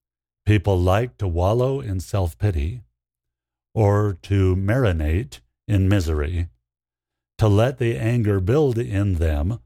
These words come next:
deliberately. Why? So they can blame somebody else. The most difficult thing by far in turning a mountain into a molehill is being willing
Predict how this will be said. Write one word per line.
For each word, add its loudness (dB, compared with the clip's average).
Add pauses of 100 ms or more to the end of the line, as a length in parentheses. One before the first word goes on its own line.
(240)
deliberately. 0 (460)
Why? 0 (1500)
So 0
they 4
can -2
blame 2
somebody -2
else. -10 (2000)
The 4
most 2
difficult 0
thing -2
by 0
far -4 (400)
in 2
turning 2
a -2
mountain 0
into 0
a 2
molehill -2 (640)
is 2
being 2
willing 0